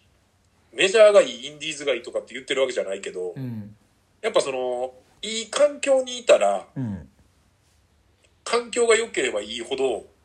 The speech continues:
Speaker 1: やっぱその自分らでどう動いていいか分からへんっていう人がやっぱ多いと思うのよ。
Speaker 2: うん。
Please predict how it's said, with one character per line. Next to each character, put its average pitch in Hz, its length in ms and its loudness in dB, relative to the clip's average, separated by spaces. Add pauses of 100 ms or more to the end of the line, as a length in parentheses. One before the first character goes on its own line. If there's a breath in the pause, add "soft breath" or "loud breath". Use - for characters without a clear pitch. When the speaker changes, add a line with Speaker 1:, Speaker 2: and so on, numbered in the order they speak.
(140)
Speaker 1:
や - 100 2
っ 117 40 -4
ぱ 101 100 0
そ - 80 -10
の 113 100 -12
自 - 160 -8
分 214 160 -8
ら 165 100 8
で 107 100 -10
ど 156 240 0
う 180 40 -2
動 160 100 2
い - 60 -2
て 110 100 -8
い 110 40 -8
い 110 40 -12
か - 120 -2
分 - 120 2
か 156 120 6
ら 117 60 6
へ 110 100 -6
ん 98 40 -14
っ 92 40 -20
て 110 100 -18
い 101 60 -12
う - 20 -14
人 101 100 -10
が 104 80 0
や 107 60 -2
っ - 20 -14
ぱ 117 80 -2
多 139 200 0
い - 60 -6
と 104 80 -6
思 95 180 -10
う 90 40 -16
の - 60 -20
よ。 - 100 -20
Speaker 2:
う 147 260 -2
ん。 101 140 -10